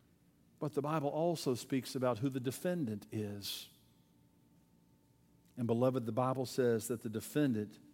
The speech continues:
is every person who has ever lived. Hebrews chapter nine, verse twenty-seven says this,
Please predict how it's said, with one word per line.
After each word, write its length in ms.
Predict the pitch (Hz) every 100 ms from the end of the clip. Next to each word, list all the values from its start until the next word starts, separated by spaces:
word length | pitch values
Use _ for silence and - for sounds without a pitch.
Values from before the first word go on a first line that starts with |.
| - _ - - - -
is 140 | 110 -
every 240 | 117 139
person 600 | - 160 135 - 104 101 - _ _ _ _ -
who 100 | 113
has 160 | 104
ever 220 | 107 104
lived. 460 | 107 101 90 92 - - - _ - - - - _ _ _ - - - - -
Hebrews 360 | 180 160 156
chapter 320 | - 170 156 156
nine, 320 | 156 156 151
verse 140 | 139
twenty-seven 560 | - 170 143 175 160 139
says 280 | - 147 123
this, 280 | 165 147